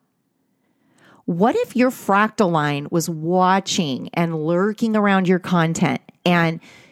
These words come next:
you just decided one day to stop posting because you weren't getting the engagement you needed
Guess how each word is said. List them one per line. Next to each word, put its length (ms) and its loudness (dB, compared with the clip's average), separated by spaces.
you 200 2
just 260 -2
decided 800 0
one 480 0
day 500 2
to 120 2
stop 400 0
posting 840 2
because 360 2
you 340 2
weren't 280 -2
getting 240 0
the 140 -2
engagement 580 -2
you 200 -2
needed 440 -2